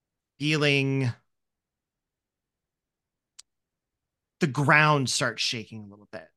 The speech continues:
There's some rumbling happening. Um, you can kinda see off to the side, off to the distance a little bit. Um,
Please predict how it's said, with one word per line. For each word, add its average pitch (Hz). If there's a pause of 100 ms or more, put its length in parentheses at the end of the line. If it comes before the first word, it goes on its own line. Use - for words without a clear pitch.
(140)
There's 139
some 127
rumbling 117
happening. 95 (840)
Um, 120
you 135
can 139
kinda 165
see 135
off 123
to 127
the 113
side, 113
off 113
to 120
the 117
distance 120
a 120
little 117
bit. 110
Um, 113